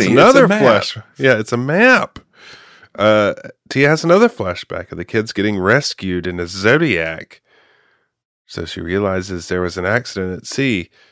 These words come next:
Speaker 2: Someone saved her star case, but who?
Speaker 1: And then she realizes that Jason is the Zodiac killer.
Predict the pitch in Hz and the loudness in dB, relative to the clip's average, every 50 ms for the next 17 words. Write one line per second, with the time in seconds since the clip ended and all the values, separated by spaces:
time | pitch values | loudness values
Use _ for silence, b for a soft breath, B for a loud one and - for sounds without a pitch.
0 | _ _ _ _ _ _ _ - - 127 139 135 131 98 87 82 - - - - | _ _ _ _ _ _ _ -6 -4 -2 -2 0 0 -2 -2 -4 -6 -8 -4 -2
1 | 120 131 139 127 - 92 85 - - - 135 139 139 - - 101 87 87 - - | -2 -2 -2 -4 -4 -6 -6 -4 -4 -2 0 0 -2 -2 -6 -8 -10 -10 -4 -2
2 | 202 220 - - 214 254 285 302 311 311 294 226 147 107 - _ _ _ _ _ | 0 0 2 4 4 6 6 8 8 6 6 4 2 -2 -6 _ _ _ _ _
3 | _ _ _ _ _ _ _ _ _ _ _ _ _ _ _ _ _ _ _ _ | _ _ _ _ _ _ _ _ _ _ _ _ _ _ _ _ _ _ _ _
4 | _ _ _ _ _ _ _ _ _ - 92 _ - 101 - 127 135 - - 120 | _ _ _ _ _ _ _ _ _ -20 -20 _ -6 -4 -2 -2 -2 -2 -2 -2
5 | 95 87 87 90 90 87 90 90 87 - 95 85 - - 73 - - - - 113 | 0 0 2 2 2 2 2 0 0 -2 -6 -6 -6 -6 -6 -6 -4 -4 -2 -2
6 | 120 120 - 104 90 90 82 - - - - - - 101 110 113 110 98 101 92 | -2 -4 -4 -4 -2 -2 -4 -4 -8 -10 -8 -4 -2 -2 0 0 -2 -2 -4 -6
7 | _ - - 104 110 127 90 - - | _ -12 -8 -8 -6 -6 -8 -12 -16